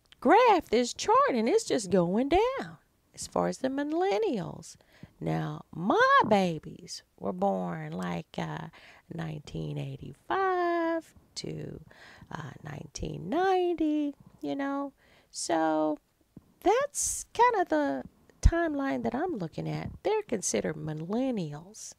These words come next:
You guys born in that time frame are considered millennials. And what I'm looking at here, it says, uh, that there are twenty-nine percent that say they have no religion.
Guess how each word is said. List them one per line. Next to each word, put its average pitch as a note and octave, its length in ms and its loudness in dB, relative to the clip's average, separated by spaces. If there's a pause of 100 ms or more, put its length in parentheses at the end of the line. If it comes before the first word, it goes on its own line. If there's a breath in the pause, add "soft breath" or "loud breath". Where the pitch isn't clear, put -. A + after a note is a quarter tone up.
(600 loud breath)
You C#4+ 140 -4
guys D4 340 -4
born B3+ 240 -4
in G3 140 -8
that C4 260 -6
time G3 340 -6
frame E3+ 640 -8 (100)
are D3+ 160 -10
considered E3+ 540 -6
millennials. D#3 800 -6 (400 loud breath)
And C3+ 160 -10
what F#3+ 240 -6
I'm G#4 280 -2
looking C4 380 -4
at F#3+ 220 -4
here, D4+ 360 -4
it G3 140 -8
says, D#3+ 680 -8 (540 soft breath)
uh, D#3 500 -8 (100)
that F3+ 360 0 (120)
there D#4+ 200 -2
are D#3 80 -4
twenty-nine E4+ 680 -4
percent E4+ 640 -6 (340)
that D#3 180 -8
say B3 500 -4
they F4 200 0
have D#3+ 220 -6
no F3 280 -4
religion. C4+ 640 -4